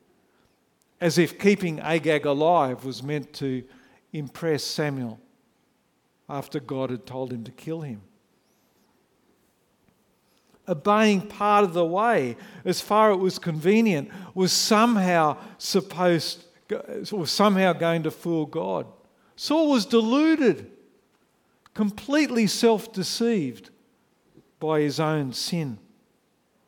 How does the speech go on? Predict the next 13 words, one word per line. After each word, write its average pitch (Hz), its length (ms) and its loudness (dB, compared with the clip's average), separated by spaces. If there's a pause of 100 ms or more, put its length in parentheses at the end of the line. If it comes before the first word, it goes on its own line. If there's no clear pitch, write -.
(840)
And 202 160 4
then 233 100 6
he 214 120 4
adds 202 220 2
in 185 100 2
verse 190 240 2
twenty-one 208 480 2
that 175 120 -2
the 165 80 -4
best 190 380 0
of 170 120 -8
the 180 80 -2
livestock 180 720 0